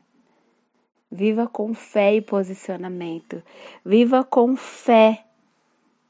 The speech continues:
e viva com aquilo que Cristo tem para você. Ah, se continuarmos a falar de fé, é tão lindo do que Cristo tem preparado sobre fé para você.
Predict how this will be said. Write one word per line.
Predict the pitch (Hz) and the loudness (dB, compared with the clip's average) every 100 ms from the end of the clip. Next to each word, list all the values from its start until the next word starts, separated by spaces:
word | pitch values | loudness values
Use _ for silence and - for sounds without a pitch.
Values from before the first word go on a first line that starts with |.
| _ _ _ _ - | _ _ _ _ -10
e | 185 | -8
viva | 175 190 190 185 | -6 -6 -4 -6
com | 190 202 214 | -8 -10 -10
aquilo | 240 - 190 175 | -10 -10 -10 -10
que | - | -10
Cristo | 190 - 190 - 190 | -12 -10 -12 -12 -10
tem | 196 190 | -8 -8
para | 170 170 | -10 -12
você. | 170 175 - - - _ _ _ _ _ _ _ _ | -12 -16 -14 -14 -14 _ _ _ _ _ _ _ _
Ah, | - 262 269 254 | -4 -2 0 0
se | 247 - | -2 -6
continuarmos | - 220 208 208 202 208 208 208 196 | -6 -6 -6 -6 -6 -6 -8 -6 -6
a | 196 | -8
falar | - 165 165 170 | -4 -4 -2 -6
de | 170 175 | -8 -18
fé, | _ - 170 156 170 _ _ - - _ | _ -6 -4 -4 -10 _ _ -20 -20 _
é | 190 | -8
tão | 196 233 226 240 | -4 -2 2 4
lindo | 233 240 240 240 202 185 196 _ _ - _ _ | 4 6 6 6 6 2 -2 _ _ -20 _ _
do | 185 | -14
que | 196 220 | -6 -6
Cristo | 233 226 226 | -4 -6 -6
tem | 240 226 | -4 -2
preparado | 233 220 - 196 196 185 170 | -2 -6 -8 -8 -8 -10 -12
sobre | 185 - 185 175 | -16 -12 -12 -12
fé | 190 - 190 | -16 -10 -10
para | 190 175 | -10 -14
você. | 175 170 - 185 180 | -14 -18 -16 -14 -14